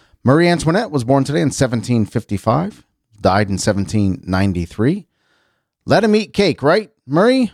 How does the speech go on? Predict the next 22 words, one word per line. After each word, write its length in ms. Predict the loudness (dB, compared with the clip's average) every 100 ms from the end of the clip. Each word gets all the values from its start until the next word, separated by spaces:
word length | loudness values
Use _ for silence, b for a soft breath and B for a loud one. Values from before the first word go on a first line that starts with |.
| _
Let 180 | 0 2
him 120 | 2
eat 180 | 0 0
cake. 360 | 0 -2 -2 _ _ _
James 300 | -2 0 0
Polk, 380 | 0 0 0 _ _
former 280 | -2 0 0
president 480 | 0 2 0 0
or 140 | 0 0
president 400 | 2 0 0 -4
of 60 |
the 80 | -2
United 240 | 0 0 -2
States. 340 | -10 -14 -4
Oh, 80 | 0
well, 260 | 2 0 -2
of 140 | -4
course, 220 | 0 -2
former 300 | 0 0 0 -2
<laughs> 0 |
president 600 | -10 -16 -6 -4 -2 -4
now, 260 | -2 -2